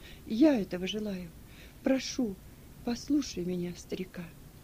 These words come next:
Маркелиана сделала движение к Нумидию,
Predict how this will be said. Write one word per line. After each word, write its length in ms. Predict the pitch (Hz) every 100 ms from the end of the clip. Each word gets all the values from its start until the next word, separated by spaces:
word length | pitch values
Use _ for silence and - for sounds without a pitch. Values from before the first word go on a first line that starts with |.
| - - - - - - - - - - - - - - - -
Маркелиана 800 | 202 208 - 220 262 285 214 190 -
сделала 480 | 196 196 269 247 220
движение 540 | 202 208 240 247 233
к 160 | - -
Нумидию, 520 | 269 277 170 180